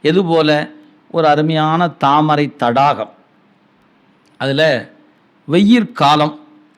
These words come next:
அப்படியே அடித்த வெயில்ல நீரெல்லாம் ஆவியா போயிருச்சு. என்னாச்சு?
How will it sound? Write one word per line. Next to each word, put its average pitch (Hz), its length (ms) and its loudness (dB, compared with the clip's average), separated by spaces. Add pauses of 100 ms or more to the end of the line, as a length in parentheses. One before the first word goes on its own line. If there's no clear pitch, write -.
(160)
அப்படியே 139 920 -2
அடித்த 165 500 -2
வெயில்ல 135 840 -2 (480)
நீரெல்லாம் 180 680 2 (160)
ஆவியா 202 360 0 (140)
போயிருச்சு. 139 460 -4 (880)
என்னாச்சு? 208 720 -2